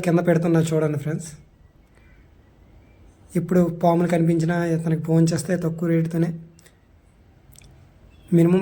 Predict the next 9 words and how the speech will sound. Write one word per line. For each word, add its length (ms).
రెండు 200
వేలు 220
ఇలా 120
దగ్గరలో 340
అయితే 140
తీసుకుంటారు, 500
పదిహేను 340
వందలు 240
ఇలా. 140